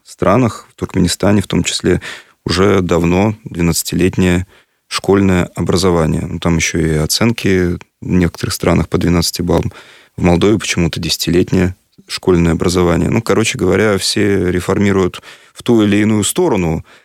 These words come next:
Но вот с другой стороны, получается, что мы идём за большинством. А в большинстве стран, э, бывшего Советского Союза и стран, которые входят в С Н Г,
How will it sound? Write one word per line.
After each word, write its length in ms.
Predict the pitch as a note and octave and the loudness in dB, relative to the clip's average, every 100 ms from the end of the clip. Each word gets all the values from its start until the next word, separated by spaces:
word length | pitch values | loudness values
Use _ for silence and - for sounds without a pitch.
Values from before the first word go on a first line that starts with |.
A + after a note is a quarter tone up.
| _ | _
Но 80 | - | -2
вот 80 | G#2 | 0
с 40 | |
другой 260 | F2+ F#2+ G#2 | 0 0 0
стороны, 600 | - - G2 G#2 G#2+ F#2 | 0 0 0 2 2 0
получается, 520 | - F2 - G2+ F#2+ | 0 -2 0 -2 -2
что 180 | E2 - | -4 -2
мы 180 | F#2 F#2+ | 0 2
идём 220 | F2 G2 | 2 0
за 80 | F2+ | 0
большинством. 680 | E2+ E2+ G2+ F#2+ - D2 - | 0 0 -2 -2 -2 -2 -2
А 120 | - | -4
в 60 | F#2 | -6
большинстве 640 | - - - - F2 E2 - - - - _ | -4 -2 -2 0 0 0 -2 -14 -20 -20 _
стран, 520 | - - E2+ D#2+ D#2+ | -2 2 2 2 0
э, 320 | D#2+ D#2+ D#2 E2 | -2 -6 -6 -4
бывшего 400 | E2 F2 - E2+ | 0 0 0 0
Советского 420 | - E2+ - F2 | 0 0 0 -2
Союза 580 | - F2+ A#2 D#3+ C3 F2+ | 0 0 2 2 0 0
и 80 | |
стран, 280 | F2 - D#2+ | -2 -4 -6
которые 480 | E2+ - F2 E2+ E2 | -6 -6 -2 -2 -2
входят 420 | - - E2+ - | -6 -2 0 0
в 80 | - | -2
С 140 | - | -2
Н 120 | E2+ F2+ | 0 2
Г, 200 | A2+ | 2